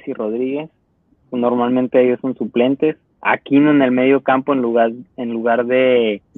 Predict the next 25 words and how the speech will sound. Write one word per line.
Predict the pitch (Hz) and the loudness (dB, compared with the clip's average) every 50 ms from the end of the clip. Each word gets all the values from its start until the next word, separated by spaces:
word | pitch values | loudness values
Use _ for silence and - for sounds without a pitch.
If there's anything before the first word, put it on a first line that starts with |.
| - _ _ _ - _ _ _ _ _ _ _ - - - - - - _ _ _ _ _ | -20 _ _ _ -20 _ _ _ _ _ _ _ -20 -20 -20 -20 -20 -20 _ _ _ _ _
de | - - 127 127 120 117 117 113 113 113 110 110 110 107 104 104 104 101 101 101 101 107 110 107 | -16 -10 -4 -2 0 2 2 2 0 0 0 0 0 0 -2 -2 -2 -4 -4 -6 -6 -6 -6 -8
este | 110 - - 120 | -10 -10 -8 -8
muchacho | 117 113 107 - 110 - - - 120 113 110 107 101 95 92 92 - - _ _ _ _ | -8 -6 -4 -6 -6 -6 -4 -4 -2 -2 0 -2 -2 -2 -4 -8 -10 -14 _ _ _ _
Iván | - - - 117 117 120 110 110 | -16 -10 -4 -2 0 0 0 2
Rodríguez. | 127 123 113 117 120 131 139 147 156 165 - _ _ _ _ _ - - _ _ _ - | 2 2 2 2 2 2 4 4 2 2 0 _ _ _ _ _ -20 -20 _ _ _ -8
Meneses, | - 131 127 127 123 123 131 135 - - 165 170 170 - - _ _ _ _ _ _ _ _ - - | -2 0 0 2 2 2 0 0 0 0 -2 -2 -2 -6 -14 _ _ _ _ _ _ _ _ -6 0
sabemos | - 131 135 143 165 165 | 2 2 2 2 0 -2
que | - 185 170 | -4 -6 -6
es | - | -6
titular | - - - 147 127 123 123 131 139 | -8 -12 -8 -6 -4 -2 0 0 0
a | 143 | 0
veces | 139 135 131 - 139 - | -2 -4 -6 -10 -14 -14
con | - 131 120 117 | -12 -12 -12 -12
Luis | 113 117 123 123 123 | -10 -10 -10 -10 -8
Montes, | 120 120 127 139 139 - 175 170 - _ _ _ _ _ - 123 127 - _ _ | -8 -8 -8 -8 -6 -6 -6 -6 -8 _ _ _ _ _ -18 -16 -16 -18 _ _
pero | - 127 123 120 | 0 2 2 2
Luis | 123 123 123 | 2 2 2
Montes | 139 135 131 127 139 | 0 0 0 -2 -2
no | 127 131 127 | -2 -2 -4
estuvo | - - 131 127 | -4 -2 -2 -2
en | 123 | -2
el | 113 107 - | -2 -4 -2
campo, | - 131 135 139 131 - 143 131 | 0 2 2 0 0 -2 -2 -2
no | 131 123 | -2 -2
estuvo | - - 123 110 101 101 | -4 -4 -4 -4 -4 -4